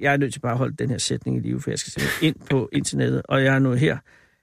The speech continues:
Speaker 1: Nej, ved du, hvem der har fødselsdag?
Speaker 2: Nej.
Speaker 1: Julius Caesar.
Speaker 2: Hold, jamen, så er det jo godt, jeg er historiker.
Speaker 1: Ah, det vil jeg nok sige. Han, øh, er født, øh, i hundrede før Kristus, så,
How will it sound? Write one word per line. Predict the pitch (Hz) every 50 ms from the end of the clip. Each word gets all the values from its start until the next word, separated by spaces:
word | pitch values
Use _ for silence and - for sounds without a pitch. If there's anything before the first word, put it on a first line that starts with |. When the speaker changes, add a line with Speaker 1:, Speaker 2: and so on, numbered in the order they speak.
| _ _ _ _ _ 104
Speaker 1:
Nej, | 101 101 98 98 101 107 131 135 135 131 127 120 113 107
ved | 110 127
du, | 156 175
hvem | 156 120
der | 104 95
har |
fødselsdag? | 82 - - 101 92 85 - 71 - -
Speaker 2:
Nej. | 107 110 127 147 147 139 - _ _ _ _ _ _ _ _ _ _ _ _ _ _ _ _ _ _ _ _ _ _ _ -
Speaker 1:
Julius | 120 113 104 82 80 - -
Caesar. | - - - - - - - - - - -
Speaker 2:
Hold, | - 117 -
jamen, | - 67 65 78
så | - - 101
er | 107 107
det | 98
jo | 95 95
godt, | - 98 92 98
jeg | 95
er | 95
historiker. | 92 - 110 98 92 95 101 101 - - _ _ _ _ _ _ _ _ _ _ _ _ _ _ _ _ _
Speaker 1:
Ah, | - 107 - - -
det | 165 190
vil | 202
jeg | 185
nok | 147 123 120 120
sige. | - - 127 117 117 117 123 117 - _
Han, | - - 147 156 175 180
øh, | - - -
er | 156 147 143 139 131 123 117 113 107 90 - - 117
født, | 151 - - 190 208 208 175 123 - -
øh, | - 147 135 120 87 64 65
i | 80 107 123 123
hundrede | 113 151 170 190 208 208 202 180
før | - 180 180 -
Kristus, | - - 160 156 - - 185 180 -
så, | - - - 151 143